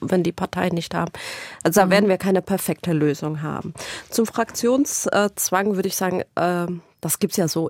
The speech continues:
Speaker 1: im Grunde nicht, ne? Das ist, äh, es gibt eine inoffizielle Vereinbarung, dass wir als Fraktionen, äh, versuchen, gemeinsam abzustimmen. Und diese Absprache ist auch wichtig, damit wir
Speaker 2: Mhm.
Speaker 1: auch Gestaltungsmöglichkeiten haben.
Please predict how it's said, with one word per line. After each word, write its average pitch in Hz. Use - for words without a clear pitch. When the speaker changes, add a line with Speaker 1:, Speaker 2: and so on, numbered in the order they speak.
Speaker 1:
im 165
Grunde 156
nicht, -
ne? 302
Das 185
ist, -
äh, 180
es 165
gibt 190
eine 185
inoffizielle 185
Vereinbarung, 196
dass 175
wir 175
als -
Fraktionen, 202
äh, 165
versuchen, 175
gemeinsam 160
abzustimmen. 294
Und -
diese 165
Absprache -
ist -
auch 160
wichtig, 247
damit 165
wir 180
Speaker 2:
Mhm. -
Speaker 1:
auch -
Gestaltungsmöglichkeiten 233
haben. 254